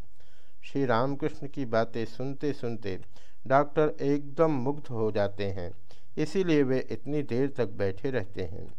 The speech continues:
श्री रामकृष्ण मास्टर से, "बीमारी बहुत कुछ अच्छी सी हो गई है, इस समय तबीयत खूब अच्छी है।"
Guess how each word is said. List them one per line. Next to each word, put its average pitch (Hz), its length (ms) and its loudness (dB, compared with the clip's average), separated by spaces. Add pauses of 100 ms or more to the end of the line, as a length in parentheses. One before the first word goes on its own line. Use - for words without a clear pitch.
(580)
श्री 147 220 0
रामकृष्ण 101 600 0
मास्टर 104 440 0
से, 87 280 -2 (540)
"बीमारी 180 440 4
बहुत 156 340 2
कुछ 151 280 -2
अच्छी 160 360 -2
सी 131 200 -2
हो 107 180 0
गई 107 220 0
है, 90 260 -2 (640)
इस 165 200 0
समय 180 240 2
तबीयत 156 460 2
खूब 147 340 0
अच्छी - 380 -2
है।" 90 260 0